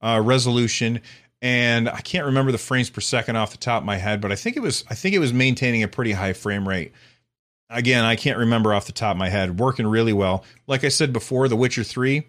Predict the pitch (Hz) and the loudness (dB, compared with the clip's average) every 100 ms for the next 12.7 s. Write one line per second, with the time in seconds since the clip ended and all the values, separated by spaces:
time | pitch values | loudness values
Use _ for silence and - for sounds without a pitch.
0 | _ _ _ - 95 - 123 139 139 - | _ _ _ -18 -16 -4 4 4 4 2
1 | 151 156 110 127 - 139 131 113 101 101 | 0 2 0 0 2 2 2 0 -2 2
2 | 110 113 139 - - - - - 104 101 | 2 2 0 -2 -6 -20 -20 -4 -2 -2
3 | 135 143 135 147 143 127 120 - 139 - | 0 0 0 0 0 0 -2 0 0 0
4 | - 127 143 160 170 _ _ 110 127 120 | -2 0 0 -2 -6 _ _ 0 2 0
5 | 98 110 127 127 120 123 127 131 135 - | 0 2 2 4 4 2 2 2 0 -2
6 | - - 101 131 135 151 156 131 107 131 | -10 -14 -2 -2 0 0 2 2 4 2
7 | 131 151 127 107 - 127 135 135 110 - | 2 2 2 2 -2 -2 0 2 -2 0
8 | 117 139 151 - _ _ - 139 170 131 | 2 2 0 -6 _ _ -6 -2 0 2
9 | 165 110 - - - _ - 156 147 170 | 2 0 -4 -10 -10 _ -6 0 0 0
10 | - - - - _ _ _ 120 123 120 | -2 -8 -8 -12 _ _ _ 0 2 4
11 | 120 131 143 - _ - 117 120 - 135 | 2 2 0 -2 _ -14 -12 -12 -14 -4
12 | 139 131 131 156 135 123 120 | 0 2 4 4 2 -2 -12